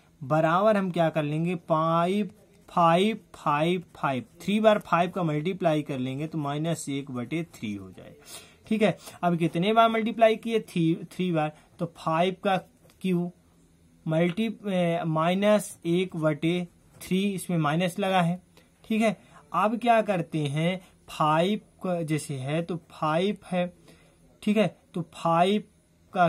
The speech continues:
क्यू मल्टीप्लाई माइनस एक बटे थ्री, थ्री थ्री कट जाएगा। ठीक है, हम क्या करते हैं, थ्री थ्री काट दिए, अब क्या बच रहा है, फ़ाइव माइनस एक बच रहा है। तो हमारा इसमें क्या हो जाएगा,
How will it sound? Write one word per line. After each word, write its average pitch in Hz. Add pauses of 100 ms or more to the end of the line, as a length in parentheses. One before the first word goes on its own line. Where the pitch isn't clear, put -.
(120)
क्यू 196
मल्टीप्लाई 175
माइनस 165
एक 160
बटे 139 (100)
थ्री, 135 (300)
थ्री 214
थ्री 214
कट 143
जाएगा। 165 (260)
ठीक 202
है, 196 (340)
हम 170
क्या 190
करते 202
हैं, 208 (260)
थ्री 196
थ्री 214
काट 143
दिए, 170 (360)
अब 185
क्या 220
बच 214
रहा 214
है, 220 (100)
फ़ाइव 202
माइनस 160
एक 160
बच 170
रहा 160
है। 160 (300)
तो 196
हमारा 160
इसमें 156
क्या 170
हो 156
जाएगा, 160